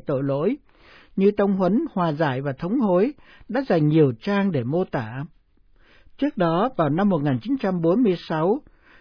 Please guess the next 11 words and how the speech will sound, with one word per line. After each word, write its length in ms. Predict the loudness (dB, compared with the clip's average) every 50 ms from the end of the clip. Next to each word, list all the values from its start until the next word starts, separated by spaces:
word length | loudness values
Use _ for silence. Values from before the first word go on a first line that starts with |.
| -20 -6 -2
trong 200 | 0 0 0 0
sứ 140 | 0 0
điệp 200 | 2 2 2 2 0 0
truyền 260 | 0 2 2 2 2 0
thanh 300 | -2 -2 -2 0 0 0
gửi 240 | 0 0 0 -2 -2 -2
Hội 240 | 0 0 0 0 0
nghị 220 | 0 -2 -2 -4 -4 -4
Toàn 240 | -4 -2 -2 -2 -4 -6 -6
quốc 160 | -6 -6 -6 -4
Hoa 160 | -4 -4 -4